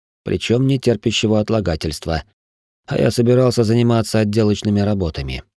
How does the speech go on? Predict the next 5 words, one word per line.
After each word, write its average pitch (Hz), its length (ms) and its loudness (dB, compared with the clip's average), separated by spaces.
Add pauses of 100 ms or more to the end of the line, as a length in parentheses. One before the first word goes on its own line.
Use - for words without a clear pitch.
(560)
Кроме 107 280 -2
того, 80 320 -2 (460)
единственный 101 600 0
тощий 95 380 0
табурет 95 500 0